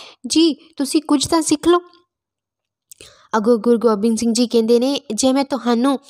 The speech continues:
ਬਿਨਾਂ ਵਿਆਕਰਣ ਤੋਂ ਇਹ ਸਭ ਸੁਣਾ ਦਾਂ ਤਾਂ ਤੁਸੀਂ ਕਿਵੇਂ ਲ-, ਤੁਹਾਨੂੰ ਲੱਗੇਗਾ?" ਮੌਲਵੀ ਕਹਿੰਦਾ, "ਬਾਰਾਂ ਸਾਲ ਲੱਗਦੇ ਨੇ ਸਿੱਖਣ ਲਈ, ਤੁਸੀਂ ਛੇ ਵਰਿਆਂ ਦੇ ਹੋ ਕੇ ਦੱਸੋ ਕਿਵੇਂ ਦ-, ਮੈਨੂੰ ਸੁਣਾ ਸਕਦੇ ਹੋ?" ਉਹਨਾਂ ਸਭ ਸੁਣਾਇਆ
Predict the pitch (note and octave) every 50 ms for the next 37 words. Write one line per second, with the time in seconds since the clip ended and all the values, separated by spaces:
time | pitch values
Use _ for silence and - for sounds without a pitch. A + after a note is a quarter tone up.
0 | - - _ _ A3+ C#4 D4 D#4 F#4 G#4 A4 G4+ E4+ D4 B3+ - - C4+ C4+ C4+
1 | C4 - B3+ A#3 - - - - - - C4+ D#4 - - - D#4 D#4+ D#4 D4 -
2 | - D#4 D4+ D4 C4+ C4+ B3 C4+ C4+ C4 - _ _ - - C#4+ C#4 - C#4 -
3 | - D4 - - C#4+ C#4 C#4+ D4 C4+ - - C4 B3+ B3+ - - C#4 C4 C4 B3
4 | B3+ A3+ A3 B3+ C4 B3 C4 B3 _ _ _ _ _ - - - - - _ -
5 | G#3 G3+ F#3+ F#3+ G3+ F#3+ - G3+ G#3+ A#3+ A#3+ G3 F#3 F3+ F3 E3+ F#3+ G#3+ G#3 -
6 | - G3+ F#3 F#3+ G#3+ G#3 F3 E3 E3+ F3 B3+ D#4+ G4+ F4 - C4+ - - - C4
7 | B3+ A#3 G#3 - _ _ _ - D4+ D4 - F4+ E4+ - - - C4 B3 B3 B3+
8 | C#4 C#4+ D4+ D4+ D4+ C#4 D#4+ C#4+ C4 C4 B3 A3+ - - C4 A#3 A3+ A#3 - -
9 | D4+ D4 - C#4+ C#4 C#4 C#4+ C#4 C#4+ C4+ - - - - C4 C4 C4 C4 - -
10 | C4 B3+ A#3+ A#3 A3 - B3+ A#3+ - A#3 B3 A#3+ - _ _ _ _ - - -
11 | - - - - - - - B3+ D#4+ E4+ F#4 F#4 E4 - - C#4 C#4 C4 - -
12 | C4 A#3+ G#3+ G3 F#3+ G3